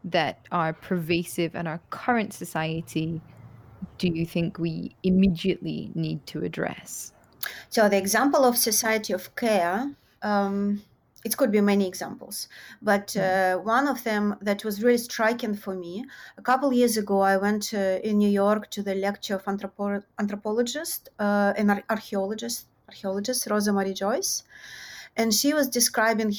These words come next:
Speaker 2: her, um, long-time research, um, about the community that she calls the Society of Wealthy Farmers.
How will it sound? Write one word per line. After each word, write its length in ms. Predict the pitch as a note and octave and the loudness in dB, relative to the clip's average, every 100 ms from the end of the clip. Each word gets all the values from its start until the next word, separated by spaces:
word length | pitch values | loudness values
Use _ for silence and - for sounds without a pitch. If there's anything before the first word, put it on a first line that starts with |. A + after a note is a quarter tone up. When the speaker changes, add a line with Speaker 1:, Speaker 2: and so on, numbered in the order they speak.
| - | 0
Speaker 2:
her, 680 | G#3 G3+ G3+ G3+ G3 G3 | 2 4 6 6 4 2
um, 240 | F#3+ F3+ - - | 0 -6 -12 -4
long-time 760 | G#3+ A3 G#3+ G#3 - G#3+ G#3 | 0 2 0 -6 -4 0 2
research, 760 | G3+ G3+ - G#3+ G3 G3 - - - - - - _ | 0 -2 -4 0 0 0 -4 -10 -14 -20 -20 -20 _
um, 640 | G3 F#3+ F#3 F#3 F#3 F#3+ - _ _ _ _ _ _ G#3+ | 0 2 2 0 -6 -8 -14 _ _ _ _ _ _ 2
about 300 | G#3+ G#3+ G#3+ | 4 4 2
the 100 | G#3+ | -2
community 920 | A3 G#3+ A3 A3+ G#3 - G#3 G3+ G3 | 0 0 -2 -4 -4 -2 0 0 0
that 380 | G#3 G3 - - F#3+ | -2 -4 -4 -8 -6
she 220 | - G#3 | -4 -4
calls 540 | - G3+ G3 G#3 - - | -4 -4 -2 -4 -6 -6
the 120 | G3+ | -6
Society 560 | G3+ G3 G3 G3 - G3 | -4 -2 -2 -2 -2 -6
of 200 | F#3+ - | -6 -10
Wealthy 400 | G3+ F#3+ F#3+ G#3 | -2 0 0 -4
Farmers. 760 | G3+ G3 F3+ G3+ B3 E4+ - | -6 -2 -2 -2 -4 -6 -10